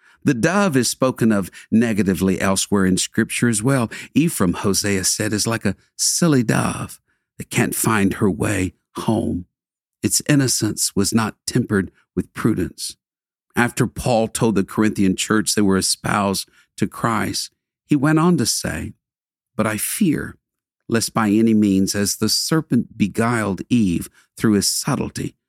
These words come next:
so your minds should be corrupted from the simplicity that is in the Lord Jesus Christ."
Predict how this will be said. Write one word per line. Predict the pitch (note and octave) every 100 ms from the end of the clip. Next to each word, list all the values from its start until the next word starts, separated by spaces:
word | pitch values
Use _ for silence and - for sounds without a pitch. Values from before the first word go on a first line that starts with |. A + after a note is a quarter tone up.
| _ _ _
so | - E3+
your | E3+ C#3+
minds | A#2+ A2 G#2+ -
should | - F2
be | F#2+ -
corrupted | - F#2+ F2+ E2+ - F#2
from | E2+ G2 F2
the | E2
simplicity | - F2 - - C#3 - - - - - _ _ _ _ _
that | - F#2+
is | F#2 G2+
in |
the | E2+
Lord | E2+ F#2 A2+ A2+ _
Jesus | - G2 F2+ - - - _
Christ." | - - - - - -